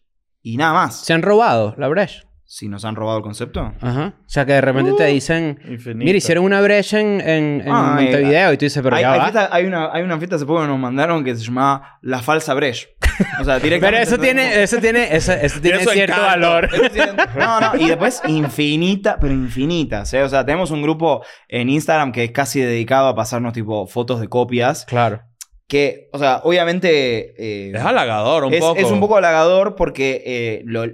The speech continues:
Speaker 1: lo que significa eso en un punto es que descubriste un formato.
Speaker 3: Ujú.
Speaker 1: Que creo que hoy en día, y, y ustedes que son gente de formatos también,
Speaker 2: Ujú.
Speaker 1: me, vas a ver
Speaker 2: Sí, sí, sí,
Speaker 1: valorar
Speaker 2: sí.
Speaker 1: realmente lo grosso que es armar un formato. ¿Entendés? Porque son po-, pocos elementos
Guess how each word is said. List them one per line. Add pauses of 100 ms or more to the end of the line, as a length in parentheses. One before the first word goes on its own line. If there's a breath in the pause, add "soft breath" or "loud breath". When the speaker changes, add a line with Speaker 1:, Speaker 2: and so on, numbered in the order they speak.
Speaker 1:
lo
que
significa
eso
en
un
punto
es
que (140)
descubriste
un
formato. (500)
Speaker 3:
Ujú.
Speaker 1:
Que (140)
creo
que
hoy
en
día,
y,
y
ustedes
que
son (260 loud breath)
gente
de
formatos
también, (180)
Speaker 2:
Ujú.
Speaker 1:
me,
vas
a
ver
Speaker 2:
Sí,
sí,
sí,
Speaker 1:
valorar
Speaker 2:
sí.
Speaker 1:
realmente
lo
grosso
que
es
armar
un
formato. (300 loud breath)
¿Entendés?
Porque
son (320)
po-,
pocos
elementos